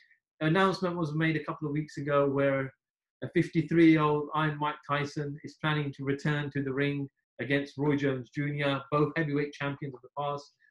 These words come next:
both legends of our sports. Um, what do you make of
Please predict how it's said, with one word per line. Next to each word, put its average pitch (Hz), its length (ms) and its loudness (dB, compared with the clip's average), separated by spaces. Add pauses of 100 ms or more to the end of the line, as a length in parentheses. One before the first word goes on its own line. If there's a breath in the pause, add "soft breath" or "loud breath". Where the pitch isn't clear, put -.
(160)
both 147 240 2
legends 139 400 0
of 127 100 -8
our 131 160 -6
sports. - 540 -2 (400)
Um, 160 340 0 (220)
what 208 160 2
do 214 80 -4
you 202 40 2
make 190 220 2 (160)
of 147 340 0